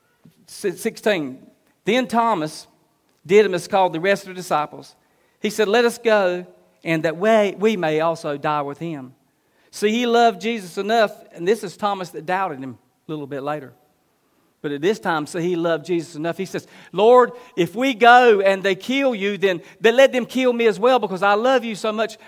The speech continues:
I still wanna be with you." Now, I'm telling you, Thomas did what he did in the end, but I believe at this moment he really, he really loved Jesus.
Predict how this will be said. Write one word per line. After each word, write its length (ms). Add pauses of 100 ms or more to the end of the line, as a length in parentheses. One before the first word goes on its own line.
I 120
still 240
wanna 180
be 180
with 240
you." 160 (960)
Now, 120
I'm 100
telling 300
you, 60 (280)
Thomas 400 (140)
did 180
what 140
he 80
did 200
in 120
the 240
end, 160
but 80
I 100
believe 240
at 80
this 160
moment 340
he 120
really, 260
he 160
really 240
loved 320
Jesus. 540